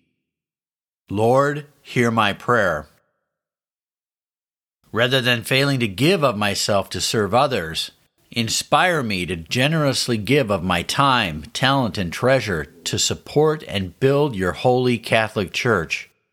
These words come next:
Lord, hear my prayer. Blessed Trinity, I desperately need the gift of piety so I can battle against the vice of greed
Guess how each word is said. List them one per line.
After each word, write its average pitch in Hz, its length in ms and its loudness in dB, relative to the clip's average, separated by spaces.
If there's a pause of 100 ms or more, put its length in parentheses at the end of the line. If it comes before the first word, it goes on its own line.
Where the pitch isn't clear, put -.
(680)
Lord, 143 640 0
hear 123 320 0
my 113 240 2
prayer. 95 600 0 (2000)
Blessed 117 360 0
Trinity, 113 600 0 (280)
I 104 120 0
desperately 117 680 -2
need 120 280 0
the 95 80 -2
gift 123 460 -2
of 95 260 -4
piety 104 600 -2
so 98 220 -4
I 92 80 2
can 90 200 -6
battle 123 380 0
against 107 380 -2
the 98 100 -4
vice 107 520 0
of 85 140 -6
greed 160 560 0